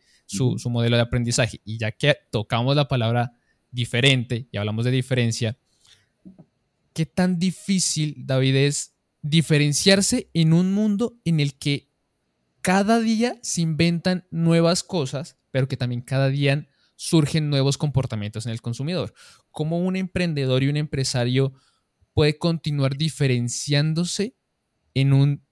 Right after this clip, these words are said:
Speaker 1: entorno que es de rápido cambio?
Speaker 2: Nunca dejándole de tomar el pulso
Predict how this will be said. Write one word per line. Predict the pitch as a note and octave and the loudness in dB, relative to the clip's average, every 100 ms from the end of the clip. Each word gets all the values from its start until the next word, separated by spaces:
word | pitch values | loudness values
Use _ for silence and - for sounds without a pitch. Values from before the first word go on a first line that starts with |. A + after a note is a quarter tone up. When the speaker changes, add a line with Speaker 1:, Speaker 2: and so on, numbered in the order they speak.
| _ | _
Speaker 1:
entorno | D3 D3 - D3+ D#3 E3 - | -2 0 4 4 6 2 0
que | C3+ C3 | 0 2
es | C3 | 2
de | C3 | 2
rápido | C3 C#3+ C3+ D#3+ C#3+ - | 4 2 2 2 2 2
cambio? | C3 A2 G#2 - _ _ _ _ _ _ _ _ _ _ _ _ _ _ _ _ _ _ _ | -2 -2 -6 -16 _ _ _ _ _ _ _ _ _ _ _ _ _ _ _ _ _ _ _
Speaker 2:
Nunca | B2 C3+ C3+ D#3+ | 0 2 2 4
dejándole | C3+ A#2+ B2 B2+ C3+ C3+ | 4 2 0 2 4 2
de | A#2+ | 2
tomar | G#2 F#2+ | 2 2
el | G#2+ A#2 | 0 0
pulso | B2 A#2 G#2 B2+ C3+ | 2 2 2 -2 -2